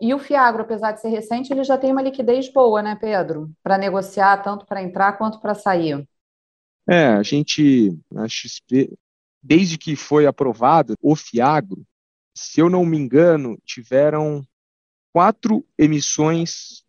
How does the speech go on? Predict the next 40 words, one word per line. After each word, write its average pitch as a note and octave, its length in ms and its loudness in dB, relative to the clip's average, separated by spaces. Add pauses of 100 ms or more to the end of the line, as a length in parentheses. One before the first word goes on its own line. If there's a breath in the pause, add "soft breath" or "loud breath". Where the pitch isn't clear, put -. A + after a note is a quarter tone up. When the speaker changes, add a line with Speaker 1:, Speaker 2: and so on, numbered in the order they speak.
Speaker 2:
públicas, D#3 680 -6 (140)
né, C#3+ 260 0 (300)
de A#2 100 -16
Fiagro, G2 580 -4 (300)
sendo C3 260 -2
que - 120 -10
três C#3 340 0
foram C3+ 220 -4
feitas A#2+ 440 -4
aqui A#2 220 -8
pela B2 220 -4
X - 260 -10
P, E3 260 -2 (540)
cada C3 220 2
uma C#3+ 240 2
com C3+ 220 -2
a B2+ 40 -8
sua D3+ 260 0
tese C3 420 2
de A#2 160 -12
investimento A2+ 680 -8
diferente, B2 720 -4 (400)
mas C#3 160 2
as D#3 160 -2
três E3+ 680 0
que A#2 240 -4
a A2 80 -4
X - 220 -10
P A2+ 160 -4
fez C3 380 -2
e D#3 60 2
a D#3 40 2
quarta E3 400 0
que - 200 -12
saiu A#2+ 280 -2
no B2 80 -6
mercado A#2+ 320 -2
também, B2+ 320 -4 (340)
pautadas D3 640 2
em D3+ 240 -4